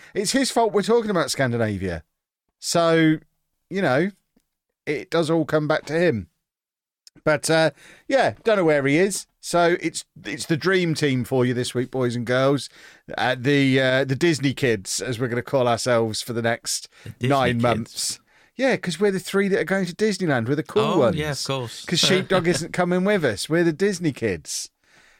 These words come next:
Speaker 1: So that's what we're gonna call ourselves. What, the Mickey Mouse Club. That was what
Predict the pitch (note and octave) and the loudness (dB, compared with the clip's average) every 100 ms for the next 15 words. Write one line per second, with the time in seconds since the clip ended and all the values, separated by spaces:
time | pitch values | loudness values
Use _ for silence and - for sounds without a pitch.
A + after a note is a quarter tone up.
0 | _ - E3+ D3+ F3 C#3 D#3 E3 - G3 | _ -4 -2 0 -2 -2 -2 -4 0 2
1 | F3+ B2+ - A2 - - - F3+ D#3+ D#3+ | 2 2 2 -2 -2 -10 -2 -2 -2 -4
2 | E3 F3 G3+ G#3 G3+ G3+ F#3 - D3 G2+ | -2 0 0 0 0 0 0 0 0 0
3 | E2+ - _ _ _ E3+ D3+ C#3+ D3 C#3+ | -2 -14 _ _ _ -2 0 0 2 2